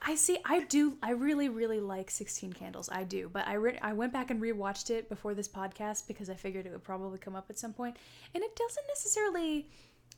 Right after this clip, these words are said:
hold up as well. Um, like, the thing, the thing with Long Duck Dong is, like,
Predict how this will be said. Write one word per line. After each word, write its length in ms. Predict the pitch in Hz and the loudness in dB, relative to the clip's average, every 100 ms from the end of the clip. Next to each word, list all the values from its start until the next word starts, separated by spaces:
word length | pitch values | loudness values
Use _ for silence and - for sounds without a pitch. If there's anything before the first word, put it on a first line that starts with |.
| - | -20
hold 240 | - 349 359 | -2 2 4
up 240 | 311 - - - | 4 0 -20 -6
as 220 | 214 202 | -4 -2
well. 480 | 185 185 165 - 208 - | -4 -4 -4 -6 -8 -6
Um, 380 | 208 202 196 190 | -4 -4 -6 -8
like, 220 | 196 - | -10 -8
the 80 | 226 | -8
thing, 300 | - 294 311 | -4 -4 -4
the 60 | 285 | -4
thing 240 | - 415 | -6 -2
with 160 | 415 233 | -2 -2
Long 260 | 220 233 | -4 0
Duck 200 | 254 247 | -2 -2
Dong 320 | - 208 226 | 0 2 0
is, 160 | 214 202 | -2 -2
like, 160 | 180 | -4